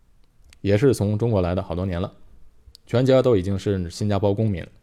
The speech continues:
儿子啊，前几年去美国留学，那刚刚毕业了，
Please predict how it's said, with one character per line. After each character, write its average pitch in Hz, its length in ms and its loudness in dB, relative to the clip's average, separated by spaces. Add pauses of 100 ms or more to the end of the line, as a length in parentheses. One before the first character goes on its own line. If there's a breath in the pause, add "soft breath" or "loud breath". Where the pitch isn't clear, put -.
(480)
儿 139 180 6
子 151 80 6
啊， 110 100 6
前 117 160 0
几 104 120 0
年 101 120 -2
去 110 120 -4
美 87 120 -2
国 92 160 -2
留 92 140 0
学， 92 260 -4 (840)
那 92 480 -2
刚 107 160 0
刚 110 160 2
毕 107 100 4
业 117 140 8
了， 92 160 0